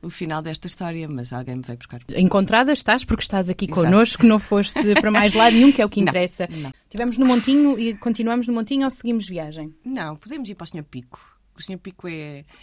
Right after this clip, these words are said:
Speaker 1: assim, uma espécie de tasca no meio do vimieiro. Um restaurante que descobrimos há, há pouco tempo, mas que de repente passamos aí muitas vezes,
Speaker 2: <laughs>
Speaker 1: porque é dos poucos sítios onde ainda podes comer bem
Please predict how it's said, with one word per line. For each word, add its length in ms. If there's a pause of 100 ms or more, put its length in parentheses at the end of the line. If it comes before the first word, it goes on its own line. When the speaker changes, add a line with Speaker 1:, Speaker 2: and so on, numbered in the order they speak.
(160)
Speaker 1:
assim, 120
uma 40
espécie 320
de 120
tasca 400 (220)
no 160
meio 160
do 60
vimieiro. 640 (1200)
Um 80
restaurante 440
que 140
descobrimos 720
há, 540 (720)
há 80
pouco 240
tempo, 420 (520)
mas 140
que 100
de 80
repente 500
passamos 400
aí 160
muitas 340
vezes, 400 (300)
Speaker 2:
<laughs> 300
Speaker 1:
porque 260
é 60
dos 100
poucos 240
sítios 380
onde 360
ainda 300
podes 300
comer 360 (220)
bem 580